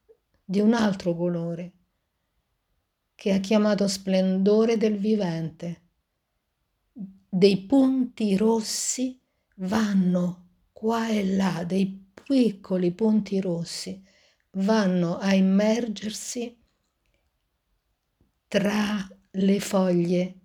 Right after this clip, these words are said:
tra il verde, tra le forme che ho creato con la mia immaginazione in questo verde.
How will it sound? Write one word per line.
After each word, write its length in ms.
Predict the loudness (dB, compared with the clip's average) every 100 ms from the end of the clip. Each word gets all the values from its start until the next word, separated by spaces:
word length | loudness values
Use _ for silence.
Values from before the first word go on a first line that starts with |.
| _ _ _ -6
tra 720 | 0 2 2 0 -4 -6 -8
il 280 | -4 -2 0
verde, 760 | 2 2 2 0 -2 -2 -6 _
tra 260 | -6 -2 0
le 140 | -2
forme 720 | 2 4 4 2 0 0 -2
che 240 | -2 -2
ho 180 | -2 -6
creato 1000 | -8 -6 -2 -2 -2 -4 -4 -6 -8 _ _
con 180 | -2
la 120 | 2 4
mia 220 | 4 4
immaginazione 1400 | 2 0 -2 -2 -2 -4 -4 -2 0 -2 -4 -10 _ -6
in 160 | -4
questo 500 | 0 -2 -2 -4 0
verde. 600 | 2 0 -2 -8 -14 -16